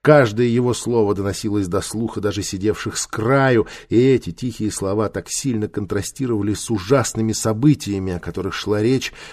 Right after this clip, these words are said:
что мужчины дрожали, а женщины плакали.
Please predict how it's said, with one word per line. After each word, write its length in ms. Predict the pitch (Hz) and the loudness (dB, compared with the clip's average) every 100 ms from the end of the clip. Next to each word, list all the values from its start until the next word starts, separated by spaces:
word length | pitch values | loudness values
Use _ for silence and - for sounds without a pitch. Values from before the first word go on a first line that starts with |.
| - | -8
что 160 | - | -2
мужчины 420 | 117 117 - 127 | 0 0 0 -2
дрожали, 680 | 110 113 120 98 127 127 127 - | 2 4 4 4 2 2 2 0
а 100 | 107 | -4
женщины 580 | 90 104 104 87 98 92 | -2 0 0 -2 -4 -6
плакали. 600 | - 92 80 - - - | -2 -2 -2 -4 -14 -16